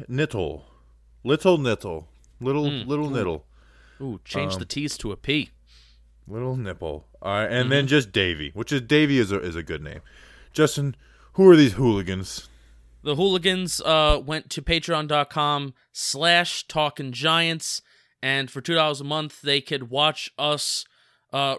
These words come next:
Speaker 2: record and film the show at three fifteen in the afternoon on a Tuesday, if they so please, as, uh, and then watch us a little early before they're on the podcast apps. Uh, plus, you, uh, get some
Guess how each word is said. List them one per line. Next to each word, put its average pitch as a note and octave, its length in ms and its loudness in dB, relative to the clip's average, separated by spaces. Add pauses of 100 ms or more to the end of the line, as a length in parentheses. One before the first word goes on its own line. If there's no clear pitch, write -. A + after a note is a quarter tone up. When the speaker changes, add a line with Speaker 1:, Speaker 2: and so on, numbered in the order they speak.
Speaker 2:
record E3 680 -2
and D3 200 -6
film F#3 380 -2
the D#3 100 -6
show D#3+ 480 -4
at C3+ 200 -4
three E3+ 260 -8
fifteen F3 480 -10
in D#3 60 -10
the D#3 120 -6
afternoon D#3+ 420 -8
on D3+ 120 -4
a C3+ 40 -12
Tuesday, C3 680 -6 (320)
if - 220 -2
they C#3 160 -4
so C3+ 240 -4
please, C3+ 580 -6
as, B2 400 -6
uh, A#2+ 220 -4
and A#2 140 -10
then A2+ 160 -12
watch B2 280 -8
us A#2+ 140 -12
a B2 60 -14
little A#2+ 260 -8
early B2 280 -6
before B2+ 360 -10
they're A#2+ 140 -8
on A#2+ 100 -8
the A2 60 -14
podcast B2+ 580 -8
apps. - 420 -4 (580)
Uh, D3 220 -2
plus, F3+ 420 -4
you, G3 200 -4
uh, F#3 220 0
get F#3+ 360 -4
some F#3+ 500 -6